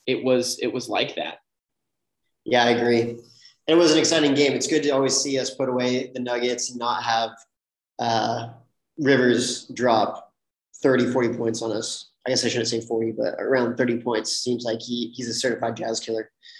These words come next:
Speaker 2: Um, but yeah, those are, those are some good high notes for sure. Um, so the Jazz what's their win streak right now at home?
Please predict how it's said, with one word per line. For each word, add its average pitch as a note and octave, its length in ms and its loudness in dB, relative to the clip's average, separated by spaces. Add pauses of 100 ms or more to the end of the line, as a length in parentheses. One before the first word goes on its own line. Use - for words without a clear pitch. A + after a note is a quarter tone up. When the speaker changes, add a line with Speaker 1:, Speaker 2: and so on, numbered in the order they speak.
(340)
Speaker 2:
Um, G#2+ 580 -2 (840)
but C3+ 100 6
yeah, B2+ 100 8
those B2+ 180 6
are, B2+ 300 2
those C#3 160 2
are C#3 40 0
some B2 180 0
good B2+ 100 4
high A#2 160 2
notes A2+ 220 -4
for - 120 -10
sure. A2 340 -4 (580)
Um, A#2 800 2 (880)
so D3+ 800 4 (2250)
the D#3 80 -2
Jazz G3+ 720 2 (1120)
what's G3+ 180 -2
their A#3 100 0
win F3+ 140 6
streak C#3+ 220 0
right C3 80 0
now B2 140 -2
at A2+ 100 -4
home? A2+ 200 -6